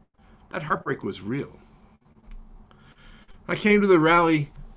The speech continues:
with that mindset of looking for the heartbreak because I'd read a book the year before called Healing the Heart of Democracy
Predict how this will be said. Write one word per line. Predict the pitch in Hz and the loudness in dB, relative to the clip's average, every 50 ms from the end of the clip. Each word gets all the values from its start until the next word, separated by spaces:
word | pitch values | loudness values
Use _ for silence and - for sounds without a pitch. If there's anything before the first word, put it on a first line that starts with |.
| - | -10
with | - 135 127 - | -10 -10 -6 -2
that | - 170 190 208 - | 2 4 4 4 2
mindset | 135 127 135 160 196 208 202 - - 92 78 78 - | 0 0 0 0 0 0 -2 -6 -8 -12 -12 -14 -14
of | 107 107 110 117 | -14 -10 -4 -4
looking | 143 147 151 160 160 151 | -4 -2 -2 -4 -6 -6
for | 147 - 143 | -6 -6 -6
the | 139 131 | -6 -4
heartbreak | 127 143 135 123 - - 101 95 92 90 - - _ _ _ _ _ _ _ | -2 -2 -2 -2 -4 -8 -12 -12 -12 -12 -14 -20 _ _ _ _ _ _ _
because | - - 123 117 | -16 -12 -10 -4
I'd | 135 156 226 247 220 160 143 | -2 -2 -2 -2 -2 -4 -2
read | 170 180 175 | -2 -2 -2
a | 147 | -4
book | 117 - - 143 139 - - | -6 -6 -4 -4 -4 -4 -6
the | 120 113 | -8 -6
year | 110 117 - | -6 -6 -6
before | - 127 - - 110 95 90 98 | -8 -10 -12 -10 -10 -10 -10 -10
called | - - 123 98 98 - - _ _ | -12 -12 -12 -12 -12 -14 -18 _ _
Healing | - - - 170 180 185 196 202 196 185 | -16 -8 -2 0 0 2 2 0 -2 -4
the | 160 147 | -6 -8
Heart | 113 - - - 135 127 127 123 - - | -8 -8 -6 -4 -4 -2 -4 -6 -10 -16
of | - 110 | -16 -14
Democracy | 107 107 98 104 104 101 101 - - - - 107 - - - | -14 -12 -10 -10 -12 -12 -14 -16 -18 -18 -18 -20 -20 -20 -20